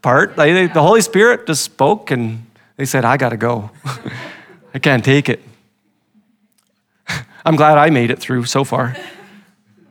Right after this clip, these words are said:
See, I have a bit of a blood bond as well. It probably helped me. I might, I don't even know. I might have left too at some point. I don't think so, but I hope not. I'm, it's good.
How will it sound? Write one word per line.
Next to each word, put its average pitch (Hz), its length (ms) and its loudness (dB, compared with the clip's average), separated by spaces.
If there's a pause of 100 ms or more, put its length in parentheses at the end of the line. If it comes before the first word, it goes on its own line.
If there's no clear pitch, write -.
(280)
See, 175 140 2
I 196 120 6
have 202 100 4
a 185 60 2
bit 190 120 4
of 175 60 4
a 160 80 4
blood 147 320 4
bond 139 380 4
as 120 140 0
well. 135 360 4
It 127 80 -4
probably 143 240 4
helped 160 240 4
me. 143 140 2
I - 560 -2
might, 202 440 4 (440)
I 190 180 2
don't 214 120 4
even 160 220 4
know. 185 240 6
I 185 120 6
might 196 180 4
have 156 80 4
left 165 240 2
too 180 220 4
at 139 80 0
some 143 200 2
point. 123 220 0
I 131 60 2
don't 127 180 -2
think 127 180 -4
so, 107 240 -6
but 117 220 -6 (1000)
I 131 120 0
hope 117 160 2
not. 117 200 -6
I'm, 120 280 -4
it's - 220 -10
good. 113 300 -2